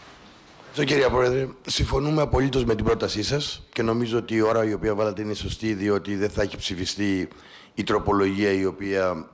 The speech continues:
αναφέρεται στην αναγκαστική παρέτηση των μελών, ε, της ΕΛΣΤΑΤ, οπότε νομίζω ότι είναι και για την κοινοβουλευτική τάξη σωστό να γίνει αύριο αυτή η συνεδρίαση. Θα παρακαλέσω επίσης, ε,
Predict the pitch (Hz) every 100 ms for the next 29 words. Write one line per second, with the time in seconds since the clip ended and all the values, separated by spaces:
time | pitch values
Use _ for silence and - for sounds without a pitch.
0 | - - 101 95 - 101 98 90 95 90
1 | - 95 87 85 80 - 98 92 92 90
2 | 85 92 80 92 98 - 90 87 90 95
3 | 85 69 - - - - - - - 101
4 | 95 90 - 95 - - 101 101 - 107
5 | 127 - 120 90 101 101 92 95 92 95
6 | 98 92 85 - - - - - 107 104
7 | 98 - - 104 - 98 98 92 92 -
8 | - 104 - - - 90 101 90 92 90
9 | 92 87 90 95 87 87 82 90 98 139
10 | 156 - - - - - - 127 123 113
11 | 110 113 127 120 131 113 127 117 123 107
12 | - - 107 101 98 95 87